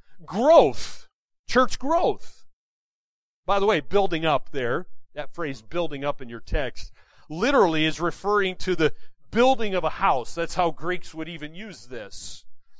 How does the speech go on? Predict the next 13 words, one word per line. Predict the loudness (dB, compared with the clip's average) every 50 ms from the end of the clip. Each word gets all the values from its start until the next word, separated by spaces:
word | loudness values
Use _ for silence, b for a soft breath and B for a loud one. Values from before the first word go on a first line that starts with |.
| -20 -20 -6 -2
Building | 2 2 2 2 2 0
of | 0
a | -2 0
house. | 0 0 0 0 0 -2 -4
It | -8
was | -8 -6 -6 -6
used | -6 -6 -6 -8 -8
figuratively | -6 -4 -4 -4 -4 -4 -4 -6 -6 -4 -4 -4 -4 -4 -4 -4 -2
of | -2 -2 -2 -2
any | -4 -6 -6 -8
sort | -8 -6 -4 -4 -2 -2 -2 -4 -4
of | -4 -4 -4 -4 -4
construction. | -8 -10 -10 -10 -10 -8 -6 -4 -4 -2 -2 -2 -4 -4 -4 -8 -10